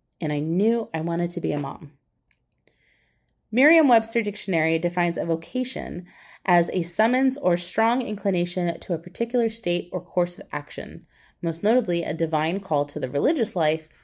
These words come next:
or the work in which a person is employed, their occupation. The United States Conference of Catholic Bishops, or U S C C B for short, has a committee on clergy, consecrated life, and vocations. And every year, they commission the Center for Applied Research to conduct a survey of the religious profession class of that year.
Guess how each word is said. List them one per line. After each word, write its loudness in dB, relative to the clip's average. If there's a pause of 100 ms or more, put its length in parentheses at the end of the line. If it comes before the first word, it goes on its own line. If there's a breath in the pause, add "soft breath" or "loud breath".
(120)
or 2
the 2
work 2
in -4
which -2
a -6
person -2
is -4
employed, -4 (300)
their 4
occupation. -10 (840)
The 2
United 4
States 0
Conference 0
of -6
Catholic 0
Bishops, -2
or 0
U 4
S 4
C -2
C -4
B -2
for -6
short, -2 (320 soft breath)
has 4
a 4
committee 4
on -2
clergy, 0
consecrated 0
life, 4 (100)
and 0
vocations. -4 (500 soft breath)
And 2
every 4
year, 8
they 2
commission 0
the 0
Center 0
for -4
Applied 0
Research 0
to -14
conduct 2
a 2
survey 4
of -6
the 0
religious 0
profession -2
class -2
of -4
that 0
year. -8